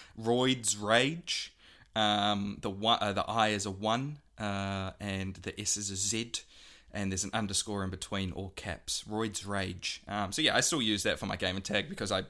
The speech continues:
I did love the nickname Roids. Um, and yeah, it's because people, uh, the, uh, my friends thought I was on steroids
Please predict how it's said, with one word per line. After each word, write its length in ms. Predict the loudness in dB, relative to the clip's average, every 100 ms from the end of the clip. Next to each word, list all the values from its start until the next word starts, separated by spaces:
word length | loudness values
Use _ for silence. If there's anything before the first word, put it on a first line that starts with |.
| -2
I 120 | -2
did 280 | 0 -6 -2
love 220 | -2 -2
the 80 | -4
nickname 360 | -4 -2 -4 -2
Roids. 480 | -2 -2 -2 -4 -4 -14 -20 -18 0
Um, 580 | 2 4 4 2 -2 -2
and 560 | -2 0 0 -2 -4 -2
yeah, 160 | -4 -4 -10
it's 120 | -12
because 260 | -4 -4
people, 460 | -4 -6 -6 -8 -8
uh, 60 | -8
the, 420 | -10 -12 -14 -10
uh, 100 | -6
my 160 | -6 -6
friends 380 | -2 -2 -2 -2
thought 140 | 2
I 80 | 2
was 140 | 2
on 80 | 0
steroids 600 | 0 -2 -6 -8 -8 -10